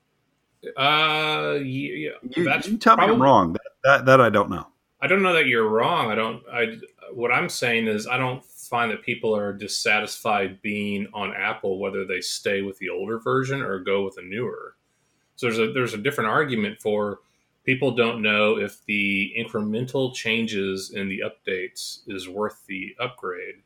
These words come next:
Speaker 1: That doesn't mean that they're discontent with the current, what they have. It just means that Android is obviously catching up,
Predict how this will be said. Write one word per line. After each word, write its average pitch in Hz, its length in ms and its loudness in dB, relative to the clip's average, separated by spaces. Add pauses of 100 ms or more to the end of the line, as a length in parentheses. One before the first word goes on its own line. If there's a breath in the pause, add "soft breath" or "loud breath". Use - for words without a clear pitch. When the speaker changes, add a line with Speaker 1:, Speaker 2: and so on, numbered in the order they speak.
(140)
Speaker 1:
That 107 100 -6
doesn't 123 240 -4
mean 107 160 -2
that 95 120 -6
they're 95 220 -6
discontent 101 720 -12
with - 220 -12
the 87 260 -12
current, 135 480 -8
what 101 140 -18
they 90 180 -10
have. 92 380 -4 (480)
It 113 60 -8
just 107 180 -8
means 107 300 0
that 98 280 2 (1300)
Android 110 540 4
is 101 100 -2
obviously 101 680 -2 (140)
catching 90 460 -4
up, 98 440 -4